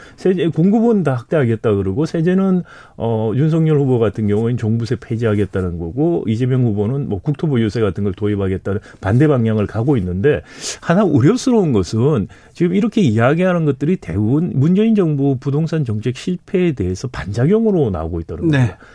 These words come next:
Speaker 1: 그러니까 이게 그 지금 말씀하시는 그런 후보들의 공약이 실제로 효과를 낼지에 대해서는 지극히 저는 의문스럽고요.
Speaker 2: 아, 그래요?
Speaker 1: 네, 그리고 현행 부동산 세제라든지 정책이 너무 복잡합니다.
Speaker 2: 네.
Speaker 1: 예,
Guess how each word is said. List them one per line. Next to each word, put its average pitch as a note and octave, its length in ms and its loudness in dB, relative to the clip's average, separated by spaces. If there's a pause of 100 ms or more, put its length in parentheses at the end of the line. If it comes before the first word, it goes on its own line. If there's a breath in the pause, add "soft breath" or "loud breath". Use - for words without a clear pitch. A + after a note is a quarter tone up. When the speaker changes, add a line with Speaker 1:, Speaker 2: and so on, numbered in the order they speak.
(220 soft breath)
Speaker 1:
그러니까 F3 200 2
이게 E3+ 100 -4 (120)
그 E3 100 -6
지금 G3 240 0
말씀하시는 F3+ 840 0
그런 C#3 440 0 (340 soft breath)
후보들의 C#3 540 2
공약이 C3+ 600 0
실제로 A3 440 -2
효과를 G#3 460 -2
낼지에 G#2+ 400 0
대해서는 G#2+ 340 -2
지극히 D#3 380 -2
저는 C3 160 0
의문스럽고요. A#2 880 0
Speaker 2:
아, G#2+ 140 -8
그래요? A#2+ 320 -2
Speaker 1:
네, C3+ 140 4
그리고 F#3+ 260 2
현행 A3+ 580 2
부동산 G#3 500 0
세제라든지 E3+ 720 0
정책이 C#3+ 440 -2
너무 D#3 280 4
복잡합니다. G2 680 -6 (100)
Speaker 2:
네. C3+ 200 -2 (200)
Speaker 1:
예, D3 120 0